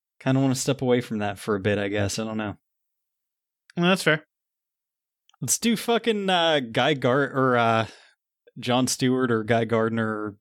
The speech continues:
Speaker 1: fucking Green Lantern or something. I don't know.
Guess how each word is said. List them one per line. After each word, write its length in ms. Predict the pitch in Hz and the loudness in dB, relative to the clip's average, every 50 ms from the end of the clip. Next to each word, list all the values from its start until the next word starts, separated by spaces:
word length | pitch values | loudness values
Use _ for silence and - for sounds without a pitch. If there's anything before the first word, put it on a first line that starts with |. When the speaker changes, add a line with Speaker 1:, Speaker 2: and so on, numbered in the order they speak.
| _ _ | _ _
Speaker 1:
fucking 400 | - - 127 113 - 117 110 101 | -8 -6 -6 -4 -4 -4 -4 -4
Green 240 | 104 110 107 107 104 | -2 -2 -2 -2 -2
Lantern 460 | 104 104 104 104 101 104 104 104 101 | 0 0 0 0 -2 -2 -2 -2 -2
or 200 | 101 101 98 92 - _ _ _ _ _ _ _ _ _ _ _ _ _ _ _ _ _ _ _ _ _ _ - | 0 -2 -2 -2 -4 _ _ _ _ _ _ _ _ _ _ _ _ _ _ _ _ _ _ _ _ _ _ -6
something. 500 | - 120 110 104 - 113 101 101 92 - - | 0 0 0 2 2 0 -2 -2 -4 -8 -8
I 120 | 151 107 107 | -4 -4 -2
don't 100 | 104 101 | -2 -2
know. 180 | 101 104 101 | -2 -4 -4